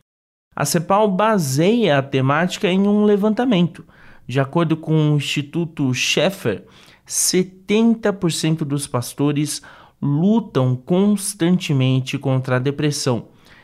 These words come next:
Cerca de setenta e um por cento se dizem esgotados. Oitenta por cento acreditam que o ministério pastoral afetou negativamente suas famílias. E setenta por cento dizem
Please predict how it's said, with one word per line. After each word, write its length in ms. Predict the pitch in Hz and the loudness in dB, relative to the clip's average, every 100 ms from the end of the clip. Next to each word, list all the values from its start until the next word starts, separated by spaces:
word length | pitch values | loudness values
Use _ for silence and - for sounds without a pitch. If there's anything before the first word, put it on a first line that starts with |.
| _ | _
Cerca 340 | - 151 151 151 | -6 -2 -2 -2
de 120 | - | -2
setenta 500 | 147 139 170 180 165 | -2 -2 0 0 2
e 80 | 143 | 0
um 80 | |
por 180 | 135 127 | -2 -4
cento 360 | 123 143 143 131 | -4 -2 -2 -4
se 180 | - 131 | -6 -6
dizem 420 | 131 147 151 156 | -2 0 0 0
esgotados. 1160 | 143 139 147 147 - 135 131 104 82 - - - _ _ _ - | -2 -2 -4 -4 -4 0 0 -2 -8 -14 -16 -18 _ _ _ -6
Oitenta 600 | 131 131 - 214 220 190 | -6 -4 0 2 2 -2
por 180 | - 131 | -2 -4
cento 340 | - 147 156 | -2 -2 -2
acreditam 640 | 156 139 135 156 160 160 | -4 -4 -4 -4 -2 -2
que 180 | 151 - | -2 -2
o 80 | 165 | 0
ministério 920 | 160 165 202 220 165 - 156 165 160 | 2 4 4 2 0 -2 0 0 0
pastoral 580 | 151 139 - 120 135 151 | -2 -4 -2 0 2 2
afetou 420 | 143 135 135 156 | 0 -4 -2 0
negativamente 1400 | 143 139 147 170 208 170 196 - 151 139 131 139 139 139 | 2 2 2 4 2 2 0 0 -2 0 0 -2 -4 -6
suas 260 | - 147 - | -4 -4 0
famílias. 640 | 156 123 98 - - - - _ _ _ _ - | 0 -2 -4 -8 -10 -10 -16 _ _ _ _ -6
E 120 | 196 | -4
setenta 520 | 190 208 208 180 185 | 0 -2 0 0 0
por 200 | 180 180 | 0 -2
cento 400 | - 147 170 180 | -2 -4 -2 -4
dizem 760 | 127 113 143 160 135 139 120 | -6 -4 -2 -2 0 0 -2